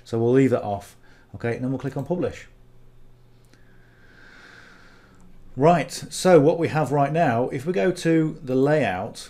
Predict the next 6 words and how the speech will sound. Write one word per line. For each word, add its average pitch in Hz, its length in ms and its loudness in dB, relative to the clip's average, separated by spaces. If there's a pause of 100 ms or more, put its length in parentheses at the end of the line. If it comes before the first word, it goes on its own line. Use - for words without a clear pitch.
(260)
okay, 113 400 -6 (320)
the 120 80 -2
layout 147 300 2
that 127 120 -4
we 131 80 -2
want, 117 560 -4